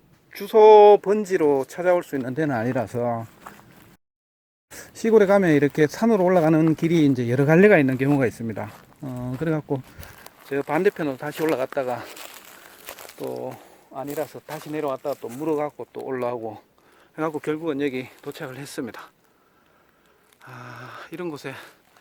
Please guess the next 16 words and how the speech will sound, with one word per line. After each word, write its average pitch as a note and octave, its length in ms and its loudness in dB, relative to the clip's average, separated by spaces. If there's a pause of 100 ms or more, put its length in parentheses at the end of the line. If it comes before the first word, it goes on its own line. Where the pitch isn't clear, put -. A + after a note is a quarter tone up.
(680)
예전 D3+ 280 -2
집이 C3+ 400 -6 (580)
있었네요. A2 500 -18 (840)
어, D3 360 -6
지금 F3+ 540 -6
보면은 D#3 520 -4 (1900)
지금 E3+ 240 -10
집이 D3+ 640 -2
아주 D3 520 -2
온전하게 D3 640 2
잘 D3 200 -6
보존이 D#3 560 -4
잘 G2+ 200 -14
돼 D3 140 -6
있습니다. C3 380 -10
지금 G2+ 360 -16